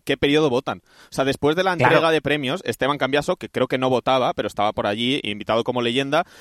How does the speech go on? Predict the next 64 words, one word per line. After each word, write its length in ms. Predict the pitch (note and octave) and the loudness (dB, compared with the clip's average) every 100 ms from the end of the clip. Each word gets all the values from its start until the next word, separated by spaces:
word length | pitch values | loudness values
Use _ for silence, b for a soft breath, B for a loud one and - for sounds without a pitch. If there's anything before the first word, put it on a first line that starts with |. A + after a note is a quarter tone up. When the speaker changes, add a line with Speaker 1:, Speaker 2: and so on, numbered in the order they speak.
| B | B
Speaker 1:
decía, 300 | C#3 D3 C3+ | -2 2 2
"Bueno, 200 | F3 F3+ | 4 2
pero 120 | C#3 | -2
es 80 | C#3 | -2
que 80 | F3+ | 0
ha 40 | |
ganado 240 | F#3 F#3+ E3 | 0 2 0
el 60 | |
Mundial 380 | C3+ C3+ E3+ D3 | -2 -2 0 2
Messi". 300 | F3 F3 - | 0 0 0
Speaker 2:
<laughs> 120 | - | -4
Speaker 1:
Y 60 | E3 | -6
di-, 140 | D#3+ D3+ | -8 -4
"Bueno, 240 | C#3 G3+ F#3 | 0 0 0
pero 160 | C#3 | -2
es 60 | C#3+ | -2
que 100 | F#3+ | 0
no 120 | F#3 | 0
cuenta", 440 | - G#3+ D4+ - | 2 0 0 -4
¿sabes? 360 | - G3 F3 F3+ C#3+ | -2 0 0 -2 -4
Es 60 | C#3+ | -2
que, 160 | E3 B2+ | -2 0
y 140 | D3 | -2
estoy 180 | C#3 G#3+ | 0 0
seguro 480 | - G3 G#3+ G#3 - b b b | 0 2 4 2 0 b b b
que 240 | C#3 C3+ - | 0 0 0
muchos 340 | C#3 F#3+ G#3 | -2 0 2
de 80 | F#3 | 2
los 100 | F3+ | 0
futbolistas 460 | F3 E3+ E3+ E3 - | 0 -2 0 -4 -2
que 80 | |
votaron 500 | F3+ G3 F3 E3 F3+ - b b | 0 0 2 0 -2 -6 b b
ni, 240 | D3 D#3 - | -4 -4 -2
ni 180 | D#3+ | -2
saben 300 | D#3 F3+ F#3+ | 2 2 2
el 100 | F3 | 0
periodo 300 | C#3 C#3+ C#3+ | 0 2 2
que, 340 | C#3+ C3 B2+ B2+ | 2 0 0 0
que 140 | B2+ | -2
cubre, 640 | B2 C3+ C3+ B2+ A#2+ A#2+ A#2 | 0 0 2 2 2 0 -2
que 140 | B2 | -2
cubre 180 | - C#3 | 0 2
los 140 | C3+ | 2
premios 260 | C#3 C#3+ C3 | 0 -2 0
de 80 | A#2+ | 2
Best, 180 | D#3 - | 2 0
porque 260 | A2 A#2 | -4 -4
Messi 440 | A2 D3 - B2+ - | -2 -2 -2 -6 -6
y 80 | A2 | -6
Haaland 260 | - D#3 C#3 | 0 0 0
empataron 380 | G#2+ F#2 A2 A#2+ | -4 -6 -4 -4
a 60 | |
cuarenta 260 | B2 B2+ B2+ | -2 -2 0
y 60 | |
ocho 180 | C3+ - | 0 -2
puntos, 280 | C#3 F3+ A3 | -4 -2 0
pero 160 | D3 C3+ | 0 0
fueron 240 | D#3+ E3+ | 0 2
los 120 | E3 | 2
votos 300 | D3 F3 C3 | 0 -2 -2
de 60 | C3 | -2
los 120 | C#3 | -2
capitanes 480 | C#3+ C#3 D3 D3 D3 | -2 -2 -2 -4 -2
nacionales 500 | D3+ D3+ D3+ E3+ | -4 -2 -4 -4